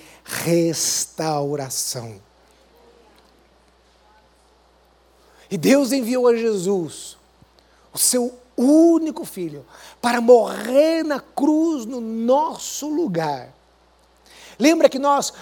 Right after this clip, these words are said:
falamos muito, é, é, sobre a, a, a, a doutrina da salvação aqui na igreja? Lembra quando nós falamos a respeito da regeneração, que significa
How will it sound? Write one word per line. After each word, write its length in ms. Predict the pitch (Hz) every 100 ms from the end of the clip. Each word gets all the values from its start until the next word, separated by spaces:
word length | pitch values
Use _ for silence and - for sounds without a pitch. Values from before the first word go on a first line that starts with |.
| -
falamos 680 | - 233 302 339 277 226 - - -
muito, 500 | 269 320 285 220 160 -
é, 240 | 214 262 214
é, 40 |
sobre 480 | 208 311 285 254 208 - -
a, 120 | 226
a, 220 | 262 226
a, 300 | 226 233 233
a 40 |
doutrina 680 | 240 330 277 294 359 453 349
da 160 | 240 220
salvação 680 | - 247 202 196 - 196
aqui 180 | 175 202
na 80 | 185
igreja? 320 | 170 180 156 - -
Lembra 240 | 294 359
quando 160 | 320 339
nós 140 | 294
falamos 340 | - 269 320 294
a 40 |
respeito 420 | 247 277 - 320
da 120 | 330 277
regeneração, 1500 | 226 214 277 339 359 349 277 262 294 294 285 208 - 302 285
que 360 | - - - 262
significa 680 | - 302 285 - 311 -